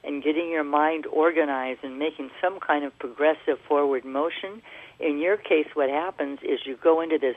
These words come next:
realm of anxiety and worry that is totally non-productive, and it's almost like it becomes an obsessive mood for you. Do you know what I'm talking about here?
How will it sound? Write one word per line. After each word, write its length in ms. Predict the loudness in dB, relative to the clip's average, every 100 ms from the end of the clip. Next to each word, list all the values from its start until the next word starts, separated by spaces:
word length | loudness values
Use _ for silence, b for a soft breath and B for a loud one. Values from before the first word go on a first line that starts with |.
| -4
realm 540 | -6 0 6 6 6
of 160 | 2 2
anxiety 840 | 0 -2 0 4 4 4 2 0
and 200 | -4 -4
worry 460 | -2 0 2 0 -4 B B B 0
that 100 | 2
is 80 | 2 4
totally 300 | 8 8 6
non-productive, 920 | 2 2 2 0 2 2 0 -2 -4 -6 B B
and 320 | -2 0 0 -2
it's 220 | -2 2
almost 300 | 2 2 0
like 200 | 0 0
it 100 | -2
becomes 420 | -6 -4 -4 -4 -6
an 100 | -8
obsessive 680 | -8 -2 0 0 0 -4 -6 _ -16
mood 340 | -6 -2 -2 -4
for 240 | 2 4 4
you. 240 | 0 -6 -8
Do 80 |
you 60 | -8
know 120 | -4
what 100 | -4
I'm 120 | -4
talking 360 | -2 -2 0 -4
about 260 | -2 -2 -2
here? 300 | -4 -6